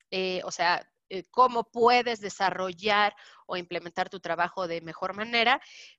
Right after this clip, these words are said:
pero sobre todo en el tema de las redes sociales.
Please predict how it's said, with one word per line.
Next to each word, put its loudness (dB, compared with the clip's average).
pero 0
sobre -6
todo -2
en -8
el -10
tema -2
de -4
las -4
redes -8
sociales. -6